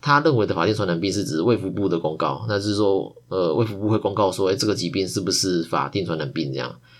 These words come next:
OK，那我另外补充一下两个冷知识，一个是这个新冠肺炎大概是在一百零八年年底的时候，呃，新闻有陆续报道这个传染病，那卫福部是在一百零九年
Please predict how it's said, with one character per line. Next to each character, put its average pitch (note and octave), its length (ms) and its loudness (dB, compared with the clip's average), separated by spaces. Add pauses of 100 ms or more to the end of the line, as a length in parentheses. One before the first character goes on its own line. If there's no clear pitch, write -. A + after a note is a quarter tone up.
(240)
OK， F2+ 120 -2
那 G#2 200 2 (320)
我 E2+ 400 2
另 B2 320 0
外 B2+ 180 4
补 - 220 -4
充 A2+ 200 0
一 G2 40 -2
下 G#2 120 2
两 D#2 240 -2
个 D#2 300 0
冷 E2+ 180 0
知 G#2 220 -6
识， F#2+ 280 -2 (920)
一 D3+ 80 -2
个 C#3+ 140 4
是 C3 300 2
这 C3 80 4
个 A#2+ 320 4
新 - 180 0
冠 C3+ 120 6
肺 B2 160 4
炎 F#2 100 2
大 B2 80 2
概 A#2+ 100 4
是 A2+ 80 -2
在 A#2 100 4
一 B2 60 4
百 E2+ 260 2
零 D#2+ 240 -4
八 G#2 200 2
年 F2 180 -6
年 E2 160 -6
底 D#2+ 160 -4
的 C#2 80 -2
时 C#2 80 -2
候， D#2+ 300 0 (580)
呃， F2 520 0
新 B2 260 2
闻 G2+ 120 2
有 F2 60 0
陆 A2+ 160 2
续 G#2 140 -2
报 F#2+ 160 2
道 D2+ 80 2
这 E2+ 100 2
个 - 20 2
传 E2+ 160 -2
染 C#2+ 140 -4
病， C#2+ 240 -4 (200)
那 F#2+ 260 0
卫 A2 100 2
福 F#2 140 -6
部 G2+ 120 -2
是 G2 140 -2
在 F#2 160 2 (460)
一 B2 80 -4
百 G#2+ 140 0
零 E2+ 120 -4
九 D2 240 -2
年 B1+ 240 -8